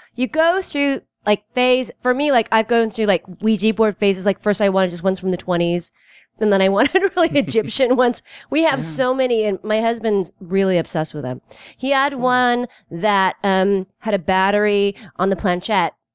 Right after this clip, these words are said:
Speaker 1: and it would just
Speaker 2: Cool.
Speaker 1: move independently around the board, and it was so scary looking
Speaker 2: Yeah.
Speaker 1: 'cause it would just go by itself, and he would just leave it in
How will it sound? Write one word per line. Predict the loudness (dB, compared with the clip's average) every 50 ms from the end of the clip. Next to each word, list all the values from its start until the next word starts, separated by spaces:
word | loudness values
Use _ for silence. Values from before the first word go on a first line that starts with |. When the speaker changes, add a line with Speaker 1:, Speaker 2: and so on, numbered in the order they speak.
| _ _ _ _ _ _ _ _ _ _ _ _ -2
Speaker 1:
and | 0 0
it | 2 2
would | 0 0
just | 0 -2 -2
Speaker 2:
Cool. | 0
Speaker 1:
move | 0 0 0 0 0
independently | 0 -2 0 0 0 0 0 0 0 0 0 0 0
around | 2 2 0 0 0
the | -2
board, | -2 0 0 0 0 0
and | -2 -2
it | -4
was | -4 -6 -6
so | -6 -8 -6 -4 -2 0 0 2 2 2 2 2 0 -2 -4 -8
scary | -12 -12 -8 -2 0 0 2 2 2 2 2 2 0
looking | -2 -2 -4 -4 -6 -6 -6 -8 -12
Speaker 2:
Yeah. | -12 -10 -10 -6 0
Speaker 1:
'cause | 0 2 2
it | 2 2
would | 2 -2 -2
just | 0 0 2 2 0 0 -2 -8 -10 _ _ _ _ _ _ -4
go | -2 -2 0 0 0
by | 0 0
itself, | 0 -2 -4 -2 0 0 2 2 0 -2 -6 -12 -20 -20 _ _ -20 -20 _ _
and | -2 0 2 2 2 2 0 0
he | 0 0
would | 0 -2
just | -2 -4
leave | 0 0 0 2 2 2 2
it | 2 2 2 0 -2 -4 _ _ _ -4
in | 0 2 2 2 0